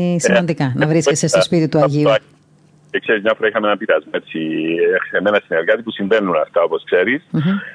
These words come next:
Speaker 2: Και ήμουνα και θυμωμένος και πήγαινα, μπαίνω σε ένα ξοπλίδι και βλέπω μια εικόνα του Αγίου, να σου το πω αυτό.
Speaker 1: Ναι.
Speaker 2: Και, ε, όπως πήγα, λέω, τώρα να πάω να τα πω στον Άγιο, όπως πάω, βλέπω την εικόνα, την περγαμηνή που κρατάει, τι νομίζεις ότι έλεγε;
Speaker 1: Τι έλεγε;
Speaker 2: «Αγα-,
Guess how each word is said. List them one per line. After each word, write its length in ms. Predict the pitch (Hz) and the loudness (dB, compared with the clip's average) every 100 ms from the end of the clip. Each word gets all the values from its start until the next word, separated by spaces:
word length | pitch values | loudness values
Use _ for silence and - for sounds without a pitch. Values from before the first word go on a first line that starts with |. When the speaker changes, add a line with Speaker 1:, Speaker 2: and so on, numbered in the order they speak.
| - | -6
Speaker 2:
Και 120 | 123 120 | -2 0
ήμουνα 260 | 151 156 | 0 0
και 140 | 127 117 | 0 -2
θυμωμένος 520 | 101 90 107 156 151 | -2 -2 -2 -2 -4
και 140 | 120 | -4
πήγαινα, 320 | 110 151 135 113 | -2 0 0 0
μπαίνω 240 | 107 147 147 | 0 -2 -2
σε 80 | 143 | -2
ένα 120 | 147 | -2
ξοπλίδι 380 | - 107 135 156 | -4 -4 -4 -2
και 80 | 143 | 0
βλέπω 240 | 135 147 | 0 0
μια 140 | 143 | 0
εικόνα 260 | 139 139 147 | 0 0 0
του 100 | 139 | 0
Αγίου, 260 | 101 107 104 | 0 -2 -4
να 80 | |
σου 80 | 98 | -2
το 140 | 98 95 | -2 0
πω 100 | 110 | 0
αυτό. 380 | 95 - - - - | 0 -4 -4 -6 -6
Speaker 1:
Ναι. 280 | 151 143 131 _ - | -2 -2 -4 _ -2
Speaker 2:
Και, 80 | 110 104 98 _ _ _ _ | 2 2 0 _ _ _ _
ε, 80 | - - - - - | -16 -10 -8 -2 0
όπως 220 | 135 135 - | 0 0 0
πήγα, 220 | 139 117 | 0 2
λέω, 320 | 120 113 101 | 2 2 0
τώρα 160 | 117 110 | 0 0
να 80 | |
πάω 120 | 98 107 | 2 2
να 80 | |
τα 100 | 95 | 2
πω 120 | 87 101 | 0 -2
στον 220 | - 90 | -2 -2
Άγιο, 200 | 90 92 | 0 -2
όπως 180 | 110 113 | -2 -4
πάω, 200 | - 107 | 0 0
βλέπω 280 | 110 110 113 | 0 -2 -2
την 140 | 107 92 | -4 -4
εικόνα, 300 | 82 101 117 | -2 -2 -2
την 120 | 104 | -2
περγαμηνή 440 | 92 85 82 92 | -2 0 -2 -4
που 80 | 107 | -6
κρατάει, 420 | 104 90 80 101 | -2 -2 0 0
τι 120 | 95 | 0
νομίζεις 320 | 107 92 82 90 | -2 -2 -2 -4
ότι 180 | 85 85 | 0 0
έλεγε; 300 | 82 78 80 - _ _ _ _ - - - _ _ - - _ _ | 0 -2 -6 -12 _ _ _ _ -20 -20 -20 _ _ -20 -20 _ _
Speaker 1:
Τι 140 | - 185 | 0 2
έλεγε; 300 | 151 151 220 | 2 2 2
Speaker 2:
«Αγα-, 420 | 277 175 - 104 | 2 2 0 -2